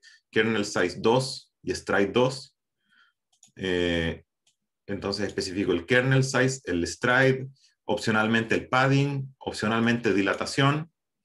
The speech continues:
¿ya? Eh, y algunas otras, eh, algunos otros argumentos que en general no son tan importantes para hacer clasificación, pero que sí pueden ser interesantes si yo quiero hacer el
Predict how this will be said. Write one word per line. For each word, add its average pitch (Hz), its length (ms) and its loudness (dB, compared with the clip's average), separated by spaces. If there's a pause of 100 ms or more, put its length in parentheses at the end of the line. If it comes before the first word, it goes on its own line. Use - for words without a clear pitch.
(300)
¿ya? 123 360 -2 (680)
Eh, 98 400 2
y 107 100 0
algunas 123 380 2
otras, 131 440 0 (520)
eh, 98 800 0
algunos 117 340 2
otros 123 200 0
argumentos 123 460 0
que 104 300 0 (260)
en 101 100 -8
general 107 340 2
no 135 80 4
son 127 200 0
tan 131 120 2
importantes 135 560 2
para 123 140 2
hacer 131 220 0
clasificación, 127 760 0
pero 110 160 0
que 98 80 2
sí 127 140 0
pueden 127 380 2
ser 123 360 0
interesantes 113 680 -2
si 110 80 -2
yo 110 80 0
quiero 107 160 2
hacer - 380 -2
el 87 360 0